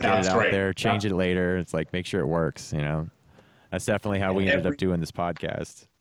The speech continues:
Speaker 2: Everything that we've been talking about, um, new singles, new videos, new photo shoots, new everything we do, we realize that the three of us are here and Frankie's over here. We wanna get everything done together,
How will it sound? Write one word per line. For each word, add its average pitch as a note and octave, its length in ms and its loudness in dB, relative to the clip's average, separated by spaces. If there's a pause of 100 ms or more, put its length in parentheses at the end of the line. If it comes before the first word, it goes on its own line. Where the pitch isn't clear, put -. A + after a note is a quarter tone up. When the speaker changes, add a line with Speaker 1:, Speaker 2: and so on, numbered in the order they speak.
(880)
Speaker 2:
Everything C#3+ 560 2
that A#2 180 4
we've A2+ 160 2
been G#2+ 140 2
talking A2+ 340 0
about, F2 420 -4 (200)
um, F2+ 500 2 (1080)
new B2 280 6
singles, A2+ 540 4
new A2 200 6
videos, G#2 600 4
new A2 180 6
photo A2+ 380 4
shoots, - 320 2
new G2+ 240 4
everything A#2 440 4
we G#2 100 4
do, A2+ 200 6
we G#2 160 4
realize A#2 400 6
that G#2+ 140 4
the - 80 -6
three A#2+ 260 4
of G#2+ 100 2
us A2 160 2
are A2 60 4
here A2+ 220 4
and F#2+ 120 2
Frankie's G#2+ 420 2
over A2+ 180 6
here. F#2 260 4
We G2 160 4
wanna A2 240 6
get A#2 220 2
everything B2 340 4
done A#2 180 4
together, A#2+ 460 4